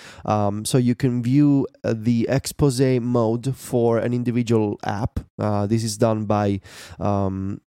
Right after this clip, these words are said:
<laughs> this gets, this gets a bit complicated. So in theory, this is done by long pressing on an icon on your iPad anywhere,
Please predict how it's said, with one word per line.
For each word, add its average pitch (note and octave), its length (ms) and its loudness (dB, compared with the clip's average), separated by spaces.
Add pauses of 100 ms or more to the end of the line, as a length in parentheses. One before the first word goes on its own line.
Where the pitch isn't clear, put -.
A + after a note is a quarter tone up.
<laughs> - 480 -6
this B2 340 -8
gets, A#2+ 340 0
this B2+ 240 -6
gets G#2 240 -2
a - 20 -8
bit A#2 180 -2
complicated. C3+ 580 -2
So C3 260 2 (240)
in D3+ 140 2
theory, G3+ 400 4
this C#3+ 180 -2
is C#3+ 100 0
done C3+ 220 2
by A#2 180 2
long C3 300 2
pressing B2 680 0 (180)
on B2 120 2
an A#2 80 0
icon G#2+ 540 -2 (520)
on B2 220 2
your A#2+ 160 4
iPad G#2 640 -2 (100)
anywhere, C3 560 2